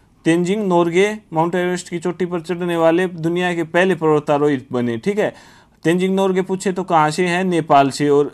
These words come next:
एडमंड हिलेरी न्यूजीलैंड के, ठीक है। ये दोनों के दोनों सबसे पहले एडमंड हिलेरी और फिर तेंजिंग नोरगे,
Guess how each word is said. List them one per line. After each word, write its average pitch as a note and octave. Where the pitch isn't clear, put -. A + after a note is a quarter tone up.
एडमंड F#3
हिलेरी E3+
न्यूजीलैंड C#3
के, A2+
ठीक G3+
है। D#3
ये D3
दोनों F3
के F3+
दोनों E3+
सबसे F#3
पहले F3
एडमंड E3+
हिलेरी E3
और F#3
फिर F#3
तेंजिंग E3+
नोरगे, A#2+